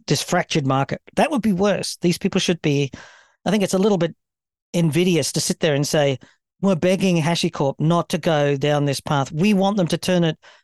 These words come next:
back into a, you know, give away your corporate jewels that you spent years developing and turn it into a foundation so that it's free." You know, I, I just, that's just not how the modern world works. The days of open source from twenty years ago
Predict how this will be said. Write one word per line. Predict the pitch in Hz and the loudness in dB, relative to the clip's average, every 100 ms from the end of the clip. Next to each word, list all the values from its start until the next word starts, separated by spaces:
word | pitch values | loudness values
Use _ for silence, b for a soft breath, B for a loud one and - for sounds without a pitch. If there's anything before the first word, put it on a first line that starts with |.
| - | -10
back | 147 175 175 - | -2 0 0 -2
into | 180 165 156 143 151 | -2 0 0 0 0
a, | 151 - 165 - | -2 -4 -12 -6
you | 180 156 | -2 0
know, | 131 | 0
give | 131 220 | 0 0
away | 208 202 190 | 2 2 2
your | 160 156 | 2 0
corporate | - 190 196 185 - | -2 -4 -2 -2 -2
jewels | - 175 147 | 0 0 0
that | 147 | -2
you | 160 | -2
spent | - 151 - | -2 -4 0
years | 165 160 | 0 0
developing | 143 147 160 139 143 B B B - | 0 0 0 -2 -4 B B B -2
and | 175 - | -2 0
turn | 220 240 | 0 2
it | 220 | 2
into | 214 196 | 2 0
a | |
foundation | 185 180 170 170 - 156 | 0 0 2 2 2 0
so | 135 156 | 0 0
that | 143 | 0
it's | 131 | -4
free." | - 180 175 156 | -4 0 2 0
You | 156 | 0
know, | 151 156 b b _ - | -2 -2 b b _ -2
I, | 233 - - | -2 0 0
I | |
just, | 165 202 - - - | 0 0 -2 -12 -4
that's | 196 - | -2 -2
just | - 196 180 | -2 -4 0
not | 180 | 0
how | 175 165 | 2 2
the | 156 | 0
modern | 156 156 151 | 0 0 0
world | 151 143 | 0 0
works. | 160 165 | -2 -2
The | 151 | -4
days | 151 160 165 | 0 0 0
of | 143 - - | -4 -6 -2
open | 156 170 | 0 0
source | - 151 - | 0 0 0
from | 147 135 156 _ - | -2 -2 -4 _ -10
twenty | - 156 | -2 0
years | 156 160 | 2 0
ago | 175 185 208 | 0 0 0